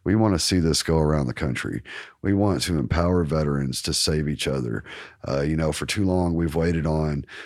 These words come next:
uh, the powers that be to save us, and we've dep-, you know, relied on, uh, whatever government assistance or whatever, uh, is out there. But, but we believe that it, that it comes down to us. We believe that, that,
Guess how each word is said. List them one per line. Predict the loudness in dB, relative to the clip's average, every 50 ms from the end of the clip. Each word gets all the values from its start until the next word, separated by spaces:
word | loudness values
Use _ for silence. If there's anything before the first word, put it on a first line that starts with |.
| -20 -16 -10 -4
uh, | -2 0 0 0 0
the | -2 0
powers | 0 2 2 2 0 0 -2
that | -4 -4 -2
be | -2 0 0
to | 0 0
save | -2 0 0 0 0 0 0 -2
us, | -2 -2 -2
and | 0 0
we've | 0 0 -2 -2
dep-, | -6 -6 -4 -2
you | -2 -2 0
know, | -2 -2 -2
relied | 0 0 0 2 2 2 2 0 0 0
on, | 0 0 0 -2 -2 -4 -6 -8 -12 -16 -16 -18 -18 _ -10 -6
uh, | -2 0 0 0 0 0 -2 -2 -2
whatever | -4 -4 -2 0 2 2 2 2 2 2 0 0 -2 -4 -12 -16 -14 -14 -16 -16 -16 -16 -18 -18 _ -2
government | 2 2 4 4 4 4 4 4
assistance | 2 2 2 0 2 2 2 2 2 2 2
or | 2 4
whatever, | 4 4 4 4 4 4 4 4 2 2 2 0 0 2
uh, | 2 2 2
is | 2 2 2 2
out | 2 2 2 2
there. | 0 0 0 0 -2 -2
But, | -2 -2 0 0 0 -2 -4 -4 -4
but | -2 -2 0 0 0 -2 -4 -4 -2
we | 2 2 2
believe | 4 4 4 4 4 2 2 2 0 0
that | 0 0 0
it, | -2 -4 -2 -2
that | 0 2 2
it | 0 0 -2 -6
comes | -4 -2 0 2 2
down | 2 2 2 2 2
to | 2
us. | 0 0 0 0 -2 -4 -4 -2
We | 0 0 0
believe | 2 2 2 2 2 2 0 0 -2 -2
that, | -2 0 0 0 0 0 -2 -4 -4
that, | -2 0 0 2 2 0 -2 -4